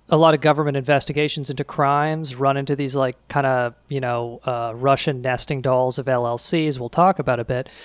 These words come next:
But because a lot of this is, you know, drug money and just money people are obviously trying to hide, it's hard to estimate the scale. But in the book Moneyland, there are a couple different estimates that I can just kinda share with you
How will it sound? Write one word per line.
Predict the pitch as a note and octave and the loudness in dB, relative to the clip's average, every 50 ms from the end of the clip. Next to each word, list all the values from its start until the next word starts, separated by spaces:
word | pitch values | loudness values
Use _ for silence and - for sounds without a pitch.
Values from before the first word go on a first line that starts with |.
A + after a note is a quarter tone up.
| - - - _ _ - | -20 -20 -20 _ _ 0
But | E3 D3 C#3+ C#3+ - - G3+ D#3 | 2 2 2 2 -2 -8 -4 -2
because | E3 - - F#3 F#3 E3 E3 | -2 2 4 4 4 6 6
a | E3+ | 4
lot | D#3 D3+ D3 D3 D3+ | 6 6 6 6 6
of | C#3+ | 4
this | D3+ D3 C#3+ - - | 2 0 0 0 0
is, | D3+ C#3+ C3+ D3+ | 0 -2 -2 -2
you | C3+ | -4
know, | C3+ B2+ B2+ B2+ B2+ B2+ - - - _ _ _ _ _ _ _ _ _ _ | -2 -2 -2 -2 -2 -4 -6 -10 -16 _ _ _ _ _ _ _ _ _ _
drug | - - C3+ C3+ C#3+ C#3 B2 | -4 0 2 4 4 2 2
money | C3+ D3 C#3+ C#3+ C#3+ D3 C#3+ C#3+ D3 D3 C#3 | 2 4 4 4 4 2 2 0 0 -2 -2
and | C3+ B2+ B2 | -4 -4 -2
just | C3+ C#3 - - | -2 -2 -2 0
money | C#3 C#3 C3 C3 C3+ | 0 0 0 0 0
people | - C#3 C3+ - C#3+ C3+ | -2 -4 -4 -2 0 0
are | C3 C3 B2+ B2+ - C3+ | 2 2 0 0 2 2
obviously | C3+ C3+ C#3+ C3 - D3 | 2 2 2 0 -2 -4
trying | C#3 - D3+ C#3+ C3 | -2 0 0 0 0
to | B2 B2 | 0 0
hide, | A#2 E3 F#3 E3 C#3 C3+ C3 C3 | 2 2 4 4 4 2 0 -2
it's | D3 C#3+ - - | -4 -8 -8 -2
hard | - E3+ E3+ E3 - | 0 0 0 0 0
to | E3 D3 | -2 -4
estimate | C#3 C3+ - - C#3 C3 - | -2 -4 -4 -6 -8 -10 -8
the | - C3+ | -8 -8
scale. | - - - F#3 F#3 D#3+ C#3 C3 C3 C3 - | -8 -4 -2 0 0 0 2 0 0 0 0
But | - C#3 C3+ C#3 | -2 -2 -2 -2
in | C3+ C#3 | -4 -6
the | C#3 | -4
book | B2+ - D#3 D3+ - - | 0 0 0 0 0 -2
Moneyland, | D3 C#3 C3+ C3+ C3+ C3+ C3+ C3 B2+ | -2 -2 -2 -2 -2 -2 -2 -2 -2
there | C#3 C3+ C#3 | -2 0 2
are | C3+ C#3 C#3 C3 | 4 4 4 2
a | C3 | 0
couple | - - C3 - C#3+ B2 | -2 -4 -4 -4 -4 -6
different | C#3+ C3 - C#3+ C3+ | -6 -6 -4 -2 -2
estimates | D#3 E3 - - F3 E3 D#3+ D#3+ D#3 - | 0 -2 -2 -2 -4 -2 -2 -2 -4 -4
that | - C#3+ C3+ | -6 -6 -6
I | B2+ | -6
can | - C#3 B2+ | -6 -8 -10
just | C3+ - - | -10 -8 -6
kinda | - C#3 B2 A2 | -4 -4 -4 -4
share | - - - G3 F#3+ F3 | -4 -2 0 2 2 2
with | D3+ C#3+ - | 2 0 0
you | D3 D3 C#3 C#3 | 0 0 0 -2